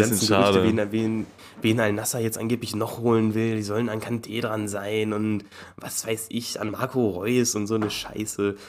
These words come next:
Speaker 2: Digga.
Speaker 1: Reus.
Speaker 2: Weiß ich jetzt
Speaker 1: Rolls
Speaker 2: nicht. Alles irgendwie nicht
Speaker 1: Royce.
Speaker 2: so, <laughs> ist alles nicht so meine Welt irgendwie, aber naja, ne?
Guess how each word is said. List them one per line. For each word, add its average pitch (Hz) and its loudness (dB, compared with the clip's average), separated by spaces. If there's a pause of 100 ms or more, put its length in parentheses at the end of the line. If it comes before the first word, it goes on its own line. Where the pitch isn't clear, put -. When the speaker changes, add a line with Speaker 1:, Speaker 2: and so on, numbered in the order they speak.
(320)
Speaker 2:
Digga. 95 -2 (220)
Speaker 1:
Reus. - -2 (420)
Speaker 2:
Weiß - -4
ich 98 0
jetzt 95 0
Speaker 1:
Rolls 110 6
Speaker 2:
nicht. 107 4
Alles - -
irgendwie 113 8
nicht 120 8
Speaker 1:
Royce. 90 4
Speaker 2:
so, 110 4 (460)
<laughs> - -10
ist 110 -2
alles 117 6
nicht 120 -2
so 127 2
meine 113 2
Welt 113 0
irgendwie, 95 -2
aber 95 -2 (500)
naja, 95 0 (600)
ne? 101 -6